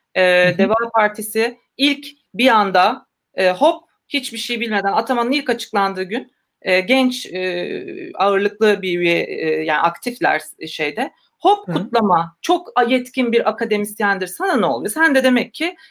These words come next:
Speaker 1: Deva Partisi'ni bir, e, orada içeride orta-, ortak görüyorsun.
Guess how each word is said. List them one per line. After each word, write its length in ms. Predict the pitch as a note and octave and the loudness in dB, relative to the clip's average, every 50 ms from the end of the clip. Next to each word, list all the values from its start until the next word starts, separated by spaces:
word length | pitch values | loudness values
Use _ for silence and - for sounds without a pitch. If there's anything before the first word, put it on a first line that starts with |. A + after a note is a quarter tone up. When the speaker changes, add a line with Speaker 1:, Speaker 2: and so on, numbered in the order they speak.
| _ _ - | _ _ 2
Speaker 1:
Deva 280 | C4+ C#4+ C#4+ C#4 C4+ C4+ | 4 6 6 4 4 4
Partisi'ni 640 | B3+ A3 G3 F#3+ - G3 F3 - A#3 C4+ E4 C4+ B3+ | 4 2 2 0 -2 -10 -12 -8 -8 -8 -6 -4 -6
bir, 300 | C#4+ C#4 - - - A#3 | -6 -6 -8 -4 -2 0
e, 380 | A#3 A3 A3 G#3+ G#3+ G#3+ G#3+ G#3 G#3+ _ _ _ _ _ | 0 0 0 0 -2 -2 -4 -6 -10 _ _ _ _ _
orada 280 | - C4 A#3+ A3+ A#3 B3+ | 2 2 4 4 0 -4
içeride 400 | B3+ B3 - B3 G#3 G#3 G#3 C#4 | -6 -4 -2 0 0 2 2 4
orta-, 340 | B3+ A#3+ A#3 A#3+ A3+ G#3+ - | 2 2 2 -2 -6 -6 0
ortak 500 | - A#3 C4 C4 - C#4+ C#4+ C#4+ - _ | 2 2 2 2 0 -4 -4 -4 -4 _
görüyorsun. 580 | G3 F3+ D#3 D3 D3 D#3 - - - D4 D#4+ | -2 -2 0 -2 -4 -6 -6 -6 -8 -8 -8